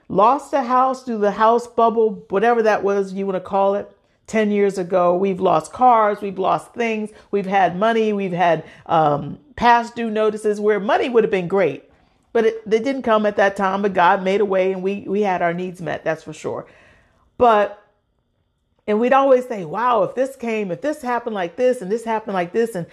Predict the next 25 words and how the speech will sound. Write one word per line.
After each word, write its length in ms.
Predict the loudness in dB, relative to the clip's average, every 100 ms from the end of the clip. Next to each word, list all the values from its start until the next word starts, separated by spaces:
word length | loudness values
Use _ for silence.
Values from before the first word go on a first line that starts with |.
| -20 _ -20 _
Rev, 280 | 0 0 0
if 100 | -4
you 80 | 0
got 240 | 0 0
this 160 | -6 0
victory 400 | 0 0 -2 0
and 80 |
we 60 | 2
were 100 | 2
able 200 | 2 0
to 40 |
do 140 | -2 0
this, 360 | 4 4 4 0 -14 _ -2
it 80 | 0
would 80 | 2
all 240 | -2 0
work 240 | 0 0
out 240 | -2 -2 -2
and 140 | -12 -6
all 200 | -2 -2
the 80 | -2
money 200 | -4 -4
would 120 | -8
just 200 | -12 -4
flow." 360 | -2 -2 -6